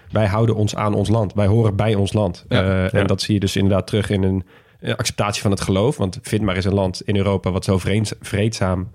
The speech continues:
Speaker 1: omgaat met zowel de moslimminderheid als de katholieke minderheid. En is er eigenlijk nooit gezeik. Helemaal in die buskruidregio die, nou, ten noorden van hun vooral in de afgelopen twintig jaar helemaal is ontploft.
Speaker 2: Ja, absoluut.
Speaker 1: Ehm, maar je ziet dat bijvoorbeeld ook terug in hun namen, kwam ik achter. Want het,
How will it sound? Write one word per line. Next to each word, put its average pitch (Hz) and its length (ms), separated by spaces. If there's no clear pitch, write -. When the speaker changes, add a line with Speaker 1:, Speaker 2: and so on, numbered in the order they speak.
Speaker 1:
omgaat 101 420
met 95 180
zowel 92 240
de 95 60
moslimminderheid 95 1080
als 95 120
de 104 60
katholieke 101 360
minderheid. 90 460
En 92 60
is 92 140
er 90 60
eigenlijk 101 300
nooit 104 120
gezeik. 107 340
Helemaal 98 340
in 101 80
die 95 100
buskruidregio 98 920
die, 95 260
nou, 90 320
ten 101 140
noorden 107 280
van 95 100
hun 95 120
vooral 95 240
in 98 60
de 98 60
afgelopen 98 440
twintig 101 260
jaar 95 260
helemaal 110 280
is 90 100
ontploft. 104 440
Speaker 2:
Ja, 92 180
absoluut. 95 360
Speaker 1:
Ehm, 92 440
maar 95 240
je 95 80
ziet 107 140
dat 107 80
bijvoorbeeld 98 360
ook 117 60
terug 98 180
in - 60
hun 95 80
namen, 104 520
kwam 110 140
ik 95 100
achter. 113 380
Want 104 180
het, 98 120